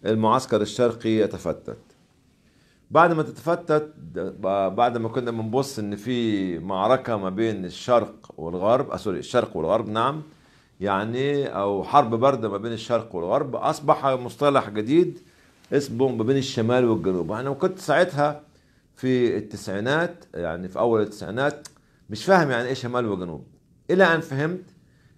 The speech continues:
إن الشمال ده هو أوروبا وأمريكا الشمالية، والجنوب اللي هي آسيا وأفريقيا. فما واحد ما بص فيها مرة تانية، لقينا إن غالبية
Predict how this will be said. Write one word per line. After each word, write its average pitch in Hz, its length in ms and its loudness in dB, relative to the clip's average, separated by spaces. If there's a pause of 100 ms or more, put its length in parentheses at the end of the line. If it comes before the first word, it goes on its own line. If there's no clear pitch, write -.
إن 113 100 -4
الشمال 143 500 0
ده 151 80 0
هو 143 260 4 (100)
أوروبا 120 300 4
وأمريكا 110 560 2 (200)
الشمالية، 135 680 2 (680)
والجنوب 147 500 4
اللي 143 120 2
هي 143 200 4
آسيا 143 200 -2
وأفريقيا. 101 560 -4 (680)
فما 113 140 0
واحد 170 200 2
ما 147 100 2
بص 180 280 2
فيها 151 160 4
مرة 147 220 2
تانية، 151 340 0
لقينا 143 340 0
إن 139 160 -4
غالبية 131 600 4